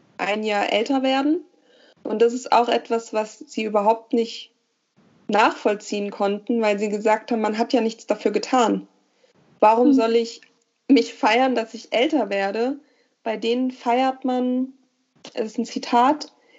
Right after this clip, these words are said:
Speaker 1: „Wir feiern es, wenn wir uns verbessern.“ Zum
Speaker 2: Hm.
Speaker 1: Beispiel haben die in diesen, ich glaub, drei Monate ist sie, drei, vier Monate ist sie mit ihnen gewandert. In diesen drei, vier Monaten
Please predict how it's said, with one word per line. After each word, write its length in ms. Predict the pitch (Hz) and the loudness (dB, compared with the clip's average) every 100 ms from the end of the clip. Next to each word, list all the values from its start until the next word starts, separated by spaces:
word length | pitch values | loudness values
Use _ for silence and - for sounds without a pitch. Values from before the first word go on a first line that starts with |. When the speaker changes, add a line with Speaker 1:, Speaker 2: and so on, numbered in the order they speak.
| _ - | _ 2
Speaker 1:
„Wir 120 | 226 | 2
feiern 480 | - 226 254 277 254 | 4 2 4 0 0
es, 320 | 262 269 - | -4 -6 -6
wenn 180 | 226 233 | -4 0
wir 100 | 226 | 0
uns 160 | 226 - | -2 -4
verbessern.“ 600 | 226 220 254 202 185 190 _ - | -2 -2 -2 -4 -6 -10 _ -14
Zum 160 | - | -4
Speaker 2:
Hm. 40 | 220 | 2
Speaker 1:
Beispiel 400 | 220 165 254 240 | 4 2 -2 -2
haben 180 | 233 220 | -2 -2
die 120 | 220 | -4
in 140 | 220 | -4
diesen, 520 | 226 233 233 226 226 - _ | -2 -2 0 -2 -4 -10 _
ich 160 | - | -8
glaub, 240 | - 208 - | -4 -4 -2
drei 220 | - 220 | 0 2
Monate 420 | 226 262 294 302 | 4 4 2 2
ist 220 | 277 269 | 0 -2
sie, 100 | - | -8
drei, 180 | - 240 | 0 0
vier 160 | 240 233 | 4 2
Monate 360 | 240 285 285 | 4 2 2
ist 120 | 277 - | -2 2
sie 60 | |
mit 220 | 254 254 - | 2 2 0
ihnen 320 | 247 247 247 | 2 2 2
gewandert. 560 | 233 233 247 262 269 _ _ _ _ _ | 2 4 4 2 -2 _ _ _ _ _
In 100 | 220 | -2
diesen 280 | 220 240 254 | 0 4 4
drei, 180 | 247 226 | 4 4
vier 160 | 247 | 2
Monaten 600 | 226 240 262 262 262 254 | 4 4 2 2 0 0